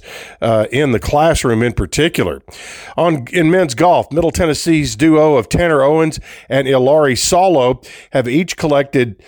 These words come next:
uh, Srixon Cleveland Golf All-American Scholars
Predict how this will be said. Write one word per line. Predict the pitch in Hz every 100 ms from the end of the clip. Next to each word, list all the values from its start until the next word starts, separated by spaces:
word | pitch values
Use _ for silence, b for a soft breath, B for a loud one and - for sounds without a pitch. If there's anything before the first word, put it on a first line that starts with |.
| B B -
uh, | 127 123
Srixon | 120 - 160 185 - 170 147 143 -
Cleveland | - 190 196 160 151 139
Golf | 131 156 156 -
All-American | 170 175 143 151 170 160 127
Scholars | - 165 180 180 120 117